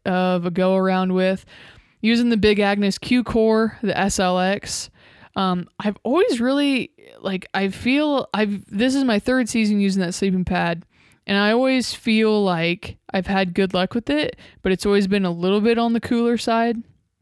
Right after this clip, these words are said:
Um, but I, since until now, I've been trying to combat that with just getting a,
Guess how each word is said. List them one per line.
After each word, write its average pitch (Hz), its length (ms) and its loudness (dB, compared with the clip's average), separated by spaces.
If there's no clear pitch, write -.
Um, 175 400 0
but 185 160 2
I, 208 500 4
since 196 440 -2
until 196 380 -2
now, 226 300 2
I've 190 100 -2
been 175 120 -2
trying 180 280 -2
to 180 40 -2
combat 175 680 -2
that 175 420 -2
with 190 140 -2
just - 260 -2
getting 180 300 0
a, 165 100 -4